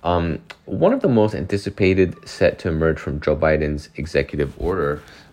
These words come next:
um, calling for regulators, um, uh, to come up with plans for overseeing crypto. So while the F S O C will once again note that U S financial regulators do have powers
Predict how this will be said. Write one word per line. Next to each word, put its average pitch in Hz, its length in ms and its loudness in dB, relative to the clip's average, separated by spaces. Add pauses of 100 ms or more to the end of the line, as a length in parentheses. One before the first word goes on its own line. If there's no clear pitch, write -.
(120)
um, 69 400 -8
calling 82 380 -4
for 76 200 -8
regulators, 76 800 -2 (500)
um, 67 640 -4 (960)
uh, - 160 -10
to - 160 -12
come 87 200 -4
up 82 220 2
with 80 160 -4
plans 78 380 0
for - 200 -10
overseeing 71 360 -6
crypto. 69 580 0 (1120)
So - 160 -2
while 113 220 6
the - 120 -6
F 170 220 0
S 220 140 0
O 151 80 2
C 85 420 -2 (300)
will 87 160 0
once 85 280 0
again 87 380 -2
note 78 340 2 (520)
that 76 280 0
U 92 220 2
S 110 80 2
financial 85 560 -2
regulators 76 720 -2 (220)
do 104 160 2
have 139 280 0
powers 156 520 0